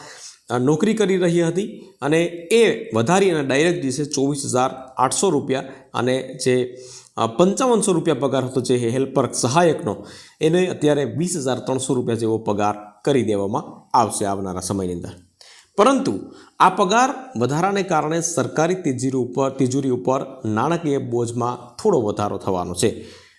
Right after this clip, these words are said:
આંગણવાડી કાર્યકર્તા અને સહાયકોના પગાર જે છે તો એ બાળ વિકાસ સેવા યોજના અને આઈ સી ડી એસ ના, ના નાણાકીય બજેટ નિધિમાંથી ચૂકવવામાં આવે છે.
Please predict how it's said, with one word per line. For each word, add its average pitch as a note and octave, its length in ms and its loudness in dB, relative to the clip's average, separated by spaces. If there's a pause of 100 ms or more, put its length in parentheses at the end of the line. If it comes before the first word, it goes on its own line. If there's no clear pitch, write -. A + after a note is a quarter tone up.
આંગણવાડી F3 420 4
કાર્યકર્તા F#3+ 600 0
અને D#3+ 140 -2
સહાયકોના D#3 720 0
પગાર E3 480 2
જે E3+ 180 2
છે G#2 160 -4 (340)
તો D#3+ 60 0
એ E3 80 4
બાળ D3 380 0
વિકાસ D3+ 480 -2
સેવા D3 460 0
યોજના C#3 360 2 (400)
અને C#3+ 120 -2 (180)
આઈ F3+ 180 4
સી A#3 240 0
ડી E3 160 4
એસ - 240 0 (680)
ના, C#3+ 240 2 (120)
ના F#3 140 0
નાણાકીય F3+ 500 0
બજેટ C#3 460 -2
નિધિમાંથી B2+ 540 -2
ચૂકવવામાં G2+ 580 -2
આવે F2+ 140 -8
છે. - 160 -10